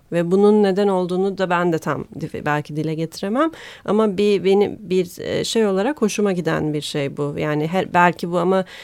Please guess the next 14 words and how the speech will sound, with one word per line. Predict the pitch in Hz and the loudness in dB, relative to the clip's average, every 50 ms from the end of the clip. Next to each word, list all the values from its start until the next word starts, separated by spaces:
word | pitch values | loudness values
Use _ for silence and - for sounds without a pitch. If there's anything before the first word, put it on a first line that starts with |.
| - - | -20 -18
siyasi | - - - 180 165 160 160 160 - 185 180 | -12 -6 -4 -2 -2 -2 -2 -2 -2 0 0
nedenlerden | 165 147 139 135 135 147 147 - - 151 - - - | 2 0 0 -2 -2 -4 -4 -4 -6 -6 -6 -6 -8
dolayı | - 131 139 147 165 | -8 -8 -8 -8 -8
hoşuma | - - - - 147 143 | -8 -8 -8 -6 -8 -8
gidiyor. | 139 143 - 143 151 170 165 | -8 -8 -6 -6 -4 -4 -2
Belki | 165 160 160 151 - 156 | -2 -4 -4 -6 -6 -8
cesaretinden | - 151 - - 147 151 147 151 - - - 160 160 160 160 156 | -8 -6 -6 -4 -6 -6 -6 -6 -6 -4 -4 -2 0 0 0 0
dolayı | 147 127 - 123 | -2 -2 -4 -4
hoşuma | 131 - - - 151 160 | -6 -6 -8 -8 -8 -8
gidiyor. | 139 147 147 156 185 220 233 220 | -8 -8 -6 -6 -4 -4 -4 -4
Bir | 196 185 185 | -4 -6 -6
sürü | 180 - - 165 165 160 | -6 -6 -8 -6 -2 -2
nedeni | 151 151 147 156 151 160 | -2 -2 -2 -4 -4 -4
olabilir. | 160 151 151 160 156 190 220 302 349 - | -4 -2 -2 -2 -4 -4 -4 -4 -4 -6